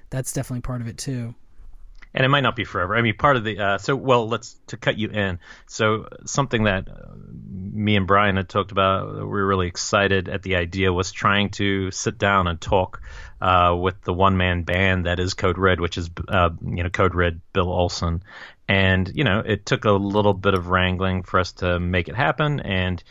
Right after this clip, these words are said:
Speaker 2: he was super kind to come in and sit with us for a good, you know, ninety minutes. We had to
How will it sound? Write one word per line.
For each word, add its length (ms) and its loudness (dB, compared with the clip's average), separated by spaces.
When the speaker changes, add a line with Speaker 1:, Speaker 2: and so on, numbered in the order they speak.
Speaker 2:
he 100 -2
was 140 -2
super 340 0
kind 460 2
to 100 -16
come 260 0
in 240 2
and 140 -4
sit 220 -2
with 160 2
us 240 2
for 160 2
a 40 -2
good, 240 4
you 80 0
know, 220 2
ninety 340 2
minutes. 320 0
We 80 0
had 100 0
to 160 -8